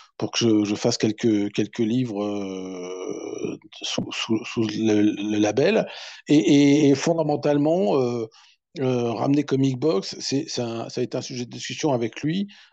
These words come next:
euh, depuis, euh, depuis déjà un cer-, un, un, un certain temps. Alors après, euh, bah, il a fallu qu'on cogite un petit peu sur la,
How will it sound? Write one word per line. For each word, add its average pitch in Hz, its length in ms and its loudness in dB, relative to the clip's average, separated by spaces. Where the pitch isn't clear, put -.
euh, 107 1300 -6
depuis, 156 560 -2
euh, 113 200 2
depuis 117 520 -4
déjà 117 220 -4
un - 20 -4
cer-, 135 240 -6
un, 117 420 -10
un, - 80 -6
un 113 60 -4
certain 131 340 -4
temps. - 260 -8
Alors 101 220 0
après, 180 420 2
euh, 117 500 2
bah, 104 160 -4
il 107 80 0
a 104 40 -2
fallu 120 240 -4
qu'on 123 160 -6
cogite 123 320 -6
un 110 60 -4
petit 123 180 -14
peu 135 100 -4
sur 127 160 -2
la, 98 240 -2